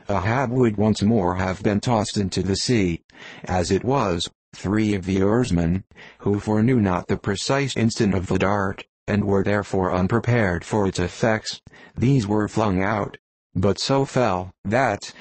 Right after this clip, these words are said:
in an instant two of them clutched the gunwale again, and rising to its level on a combing wave, hurled themselves bodily inboard again.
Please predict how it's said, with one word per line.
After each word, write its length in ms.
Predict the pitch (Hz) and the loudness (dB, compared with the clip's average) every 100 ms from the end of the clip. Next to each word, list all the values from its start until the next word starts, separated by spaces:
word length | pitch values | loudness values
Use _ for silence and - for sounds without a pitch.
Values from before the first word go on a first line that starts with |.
| - | -8
in 180 | 107 104 | -2 2
an 120 | 104 101 | 2 2
instant 380 | 113 - 107 | 0 2 0
two 280 | - 131 113 | 2 0 0
of 80 | 90 | 0
them 220 | 92 95 | 0 -2
clutched 520 | - 127 120 - - | 0 0 0 -2 -4
the 140 | 92 98 | -2 0
gunwale 360 | 104 107 120 | 2 0 0
again, 480 | 107 127 131 90 98 - _ 104 | 0 0 0 -2 -4 -8 _ -2
and 160 | 104 | 0
rising 520 | 101 98 98 98 95 | 0 0 0 0 0
to 180 | 87 101 | 0 0
its 140 | 90 110 | 0 0
level 420 | 117 110 104 98 | 0 0 0 0
on 140 | 92 | 0
a 60 | 87 | 0
combing 420 | 107 107 127 123 | 0 2 2 4
wave, 480 | 123 117 92 85 - _ - | 4 2 0 -2 -8 _ -18
hurled 400 | - 110 110 107 | -6 0 0 2
themselves 640 | 95 87 - 85 87 92 - | 0 0 0 0 0 -2 0
bodily 520 | 110 113 92 87 98 | 0 2 0 0 2
inboard 400 | 120 107 107 101 | 2 2 2 2
again. 440 | 90 101 92 98 | 0 0 -2 -4